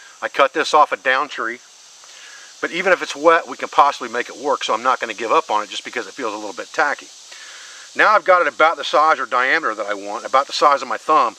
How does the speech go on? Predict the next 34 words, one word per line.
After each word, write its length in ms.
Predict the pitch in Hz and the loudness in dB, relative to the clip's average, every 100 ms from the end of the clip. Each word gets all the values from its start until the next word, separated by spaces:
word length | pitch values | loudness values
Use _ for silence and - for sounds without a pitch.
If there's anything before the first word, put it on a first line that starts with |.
| - - - - | -14 -20 -14 -4
I 80 | |
need 180 | 147 165 | -2 -2
to 60 | - | -8
prepare 380 | 123 - 160 147 | -12 -2 2 2
both 380 | 117 143 - 147 | 2 -2 -2 -6
ends 180 | 156 | -4
of 80 | 120 | -4
this 140 | 113 - | -6 -8
spindle. 420 | - 131 104 - - - - - - | -4 -4 -4 -14 -20 -20 -20 -20 -12
And 80 | 117 | -4
when 80 | 139 | 2
I 80 | 139 | 2
teach 240 | - 214 | 2 -6
students 340 | - 190 160 170 | -2 -4 -2 2
how 120 | 143 | 2
to 40 | |
do 200 | 113 143 | 0 -2
this, 200 | 139 120 | 0 -2
what 120 | 156 | 2
I 40 | 156 | 0
tell 240 | - 165 | 2 2
them 160 | 151 135 | 2 0
is 140 | 127 | -2
to 80 | 120 | -4
visualize 840 | 110 151 180 170 139 135 135 131 - - - - - - | -4 -2 -2 0 4 6 4 0 -8 -18 -20 -20 -20 -4
the 80 | - | -4
pencil 460 | - 170 165 - 120 | -2 0 0 -2 -6
that 120 | 135 | -6
you 140 | 123 | -8
had 220 | 120 127 123 | 0 0 0
in 80 | |
school. 340 | 101 - 117 82 - - - - - - - - - - | -6 -8 -10 -10 -16 -20 -20 -20 -20 -20 -20 -20 -20 -2
I 100 | 135 | 0
want 280 | 160 170 | 2 -2